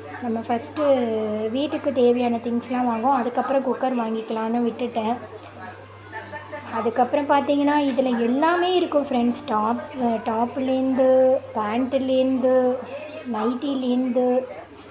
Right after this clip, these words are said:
எல்லாமே இருக்கும். சில்ட்ரன்ஸுக்கும் இருக்கும், நமக்கும் இருக்கும். சில்ட்ரனுக்கு தேவையானதை நீங்க வாங்கிக்கலாம், நமக்கு தேவையானதை நம்ம வாங்கிக்கலாம்.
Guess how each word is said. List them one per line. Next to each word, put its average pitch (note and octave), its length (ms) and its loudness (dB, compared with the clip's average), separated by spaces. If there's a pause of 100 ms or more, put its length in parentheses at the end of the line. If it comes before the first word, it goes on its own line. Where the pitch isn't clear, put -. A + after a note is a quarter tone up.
எல்லாமே D4 760 2
இருக்கும். C4 340 0
சில்ட்ரன்ஸுக்கும் A#3+ 680 0
இருக்கும், C4 500 0 (240)
நமக்கும் A3+ 480 -2
இருக்கும். B3+ 540 0 (1500)
சில்ட்ரனுக்கு C#4+ 480 2
தேவையானதை B3+ 640 4
நீங்க B3+ 300 2
வாங்கிக்கலாம், B3 480 0
நமக்கு A#3 440 -2
தேவையானதை B3 520 2
நம்ம A#3 400 0
வாங்கிக்கலாம். A#3 520 -2